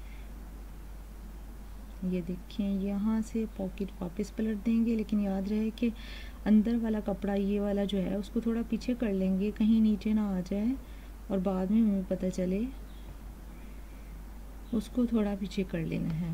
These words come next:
उम्मीद है कि आपको हमारा ये मेथड पसंद आया होगा और पसंद आए तो comment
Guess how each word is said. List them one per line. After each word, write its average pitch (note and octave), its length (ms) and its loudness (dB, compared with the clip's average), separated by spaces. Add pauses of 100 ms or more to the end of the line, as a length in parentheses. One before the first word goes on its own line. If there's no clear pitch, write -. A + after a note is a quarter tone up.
(540)
उम्मीद A3 340 4
है A3+ 320 4
कि A3 160 -2
आपको F#3+ 340 -2
हमारा F3+ 300 2
ये F3+ 180 0
मेथड F3+ 340 -2
पसंद G#3+ 520 0
आया F#3 300 0
होगा F#3+ 320 0
और F#3 260 0 (100)
पसंद A#3+ 420 4
आए A#3 220 0
तो A3+ 140 -4 (120)
comment A3 280 4